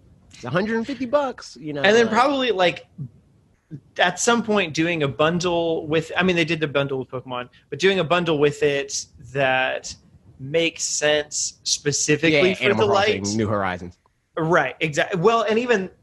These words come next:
Speaker 2: yeah, yeah, exactly. 'Cause then islands and stuff like that.
Speaker 1: Mm-hmm.
Speaker 2: Um, 'cause, yeah, you wouldn't wanna do, like, I don't know, Smash or something like that
Speaker 1: Right.
Speaker 2: on it because multiplayer. But
Speaker 1: You wanna do a decisively, like, handheld
Speaker 2: Yep.
Speaker 1: game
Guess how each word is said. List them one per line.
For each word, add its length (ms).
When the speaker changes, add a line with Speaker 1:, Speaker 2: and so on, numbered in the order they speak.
Speaker 2:
yeah, 280
yeah, 180
exactly. 380
'Cause 220
then 180
islands 500
and 80
stuff 180
like 160
that. 300
Speaker 1:
Mm-hmm. 280
Speaker 2:
Um, 440
'cause, 180
yeah, 120
you 180
wouldn't 200
wanna 200
do, 160
like, 340
I 80
don't 140
know, 280
Smash 540
or 120
something 380
like 260
that 160
Speaker 1:
Right. 120
Speaker 2:
on 60
it 100
because 560
multiplayer. 480
But 340
Speaker 1:
You 40
wanna 200
do 240
a 100
decisively, 920
like, 220
handheld 920
Speaker 2:
Yep. 240
Speaker 1:
game 380